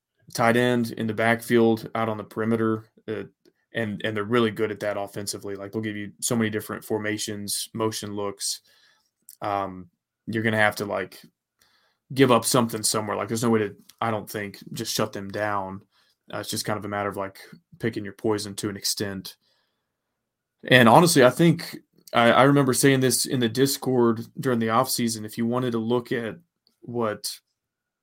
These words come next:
Kendall Briles was gonna bring to T C U, go watch the bowl game last year with Arkansas and Kansas, and both of those offenses operate,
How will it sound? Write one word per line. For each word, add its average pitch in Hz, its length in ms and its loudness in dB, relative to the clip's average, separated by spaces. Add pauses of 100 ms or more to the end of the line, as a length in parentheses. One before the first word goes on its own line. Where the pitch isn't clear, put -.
(640)
Kendall 127 280 -2
Briles 117 400 2
was 117 100 -6
gonna 113 160 -2
bring 113 200 -2
to 113 100 -12
T 117 180 -4
C 113 160 -6
U, 110 420 0
go 113 140 0
watch 113 300 -2
the - 80 -10
bowl 110 200 -6
game 104 280 -10
last 104 320 -8
year 98 240 -10
with 104 440 -14
Arkansas 107 460 -6
and 95 100 -14
Kansas, 101 600 -8
and - 120 -12
both 110 200 -4
of 104 80 -8
those 107 160 -2
offenses 101 500 -6
operate, 98 480 -6